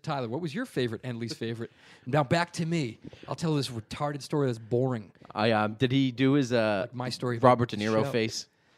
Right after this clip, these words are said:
Speaker 1: Yeah, that's his only. <laughs> That's, that's his closer.
Speaker 2: So, okay, so I saw him, uh,
Speaker 1: Cape Fear.
Speaker 2: at Giggles, and, uh, I swear to God, the whole set was set up for him to do the, uh, Robert De Niro face.
Speaker 1: It is.
Speaker 2: And I was like, "He kinda looks like Robert De Niro before it," and then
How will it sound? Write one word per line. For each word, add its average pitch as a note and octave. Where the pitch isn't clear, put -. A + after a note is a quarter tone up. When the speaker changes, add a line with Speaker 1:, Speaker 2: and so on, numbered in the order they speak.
Speaker 1:
Yeah, D3+
that's C#3
his F3
only. F3+
<laughs> -
That's, G3+
that's -
his G3+
closer. F3+
Speaker 2:
So, C#3
okay, C#3
so A#2
I B2
saw D3
him, B2
uh, G2+
Speaker 1:
Cape F3+
Fear. E3
Speaker 2:
at B2+
Giggles, C3+
and, A2+
uh, G#2
I C3+
swear D#3
to D#3
God, C#3+
the B2
whole C3
set C#3
was G#2+
set B2
up A#2+
for A2+
him A#2+
to A2+
do A#2
the, G#2+
uh, G2+
Robert A2
De -
Niro G#2
face. C3
Speaker 1:
It D3
is. D3+
Speaker 2:
And C3
I B2+
was C#3
like, C#3
"He G3
kinda D#4
looks A#3+
like G#3
Robert D3+
De C3+
Niro D3+
before A#2
it," F#2+
and A2
then A2